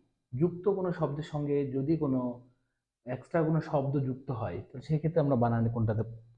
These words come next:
কোনটা বানানে যাবো আর কি। তো যদি এই আলী থাকে হ্রস্ব ইকার, তাহলে সেক্ষেত্রে এটা নিমোনিক আর কি, এক প্রকার বাংলা একাডেমি কর্তৃক মনে রাখতে হবে। এটি আসলে, আহ, মনে রাখারও কিছু নেই যে আলী হ্রস্ব ইকার তখনই ব্যবহৃত হবে, সেটা আসলে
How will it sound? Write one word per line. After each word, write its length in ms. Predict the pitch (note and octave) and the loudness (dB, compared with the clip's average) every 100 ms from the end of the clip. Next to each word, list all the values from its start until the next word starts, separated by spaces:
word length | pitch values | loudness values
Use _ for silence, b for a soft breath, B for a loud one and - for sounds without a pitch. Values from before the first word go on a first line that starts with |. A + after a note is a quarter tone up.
| _ - | _ 0
কোনটা 220 | C3+ C3 | 2 4
বানানে 320 | A#2 A2+ A2+ | 4 4 4
যাবো 300 | A2 G2 G#2 | 2 2 0
আর 120 | F#2+ - | -4 -8
কি। 60 | - _ _ _ _ _ - | -18 _ _ _ _ _ 0
তো 140 | D3 | 2
যদি 160 | D#3 F#3+ | 4 4
এই 180 | F3+ F3 | 4 2
আলী 260 | C#3+ E3 | 4 2
থাকে 240 | F3+ F3 F3 | 2 0 2
হ্রস্ব 280 | D#3+ D#3+ | 2 2
ইকার, 200 | F3+ F#3 | -4 -4
তাহলে 200 | A3 F#3 | -6 -6
সেক্ষেত্রে 300 | E3+ F#3 A3 | -6 -4 -4
এটা 100 | A3 | -2
নিমোনিক 480 | A3 G3+ G#3 G#3 G#3 | 0 2 4 4 4
আর 100 | C3 | 2
কি, 160 | - F#3 | 2 2
এক 120 | - | 2
প্রকার 260 | C3 C3 G#3+ | 0 2 4
বাংলা 260 | C3 B2 | 2 0
একাডেমি 320 | A#2+ B2+ B2+ | -4 -4 -4
কর্তৃক 340 | B2 A#2+ - G#3+ _ _ _ _ _ C3+ | -6 -8 -10 -10 _ _ _ _ _ -4
মনে 100 | C3+ | -2
রাখতে 280 | C3 - C#3 | -2 -2 -2
হবে। 200 | D#3 B3 - - _ _ - | 0 -4 -8 -20 _ _ -6
এটি 220 | D#3+ F#3+ | 0 2
আসলে, 640 | E3 F3 E3 E3+ E3 D#3+ | 2 2 4 4 4 2
আহ, 200 | C#3+ C3+ | 0 -6
মনে 240 | B2 D3 G3 | -4 0 4
রাখারও 300 | G#3+ A#3 G#3+ | 4 6 4
কিছু 240 | E3 - | 2 -2
নেই 160 | - - - _ _ _ _ _ - | -6 -8 -20 _ _ _ _ _ -4
যে 80 | C3+ C3 | -2 -2
আলী 320 | A#2+ C#3 F3+ A#3 - - - | 0 4 4 4 2 -6 -4
হ্রস্ব 240 | D3+ D3 G3 | -2 0 0
ইকার 140 | G3 F3+ | 0 0
তখনই 280 | E3 F3 G3+ | 0 0 0
ব্যবহৃত 380 | F#3+ E3+ F3 F#3 | 2 2 0 2
হবে, 200 | A3 B3 | 4 4
সেটা 240 | F3+ D#3 | 2 2
আসলে 480 | D3 D3+ C#3+ D3 | 2 0 2 2